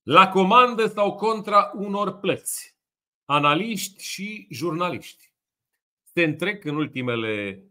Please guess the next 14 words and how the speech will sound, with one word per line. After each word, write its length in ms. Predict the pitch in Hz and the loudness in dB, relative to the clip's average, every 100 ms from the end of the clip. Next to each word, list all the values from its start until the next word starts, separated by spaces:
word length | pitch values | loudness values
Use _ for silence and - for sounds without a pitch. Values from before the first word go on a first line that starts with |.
| _ | _
săptămâni 640 | _ - - - 110 185 190 | _ -8 -8 -6 -8 -8 -8
ca 100 | 196 | -8
să-l 220 | 190 185 | -4 -4
promoveze 720 | 175 170 151 147 196 165 185 | -2 -4 -2 -2 -4 -2 -4
din 360 | 151 110 202 202 | -4 -4 -4 -2
nou 440 | 160 175 180 - _ _ _ | 0 0 -2 -6 _ _ _
pe 80 | - | 2
Nicușor 760 | 160 151 151 127 151 147 135 - _ _ | 4 4 0 -6 -2 0 -2 -6 _ _
Dan, 500 | 107 143 160 196 196 | 0 6 6 4 -4
mai 220 | 127 127 | 0 0
uscat 460 | 117 - - 151 151 | 0 -4 -2 -2 -2
și 120 | - | -8
mai 240 | 117 110 - | -4 -6 -6
curat, 500 | 104 139 190 - | -6 -6 -6 -12